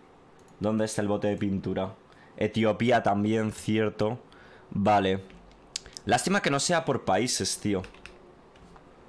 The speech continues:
Lástima bastante que no sea por países. Vale. Eh, Aragón también está hecho, cierto. Aragón creo que no me queda ningún logro con Aragón. Voy a marcar Aragón.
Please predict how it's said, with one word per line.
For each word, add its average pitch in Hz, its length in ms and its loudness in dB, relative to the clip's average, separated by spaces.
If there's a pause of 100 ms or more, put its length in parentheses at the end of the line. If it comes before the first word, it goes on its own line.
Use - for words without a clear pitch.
(500)
Lástima 160 520 0
bastante 139 460 0
que 135 80 -2
no 120 140 0
sea 135 180 0
por 113 180 -2
países. 95 680 -2 (720)
Vale. 98 440 0 (460)
Eh, 110 1300 2 (640)
Aragón 107 500 2
también 113 340 0
está 110 300 0
hecho, 117 220 -2
cierto. 107 580 -2 (220)
Aragón 117 340 2
creo 202 180 -2
que 196 80 -2
no 170 80 -2
me 143 140 0
queda 127 160 2
ningún 110 380 0
logro 113 280 0
con 107 140 -4
Aragón. 98 380 0
Voy 104 100 2
a 123 60 2
marcar 127 320 -2
Aragón. 95 460 0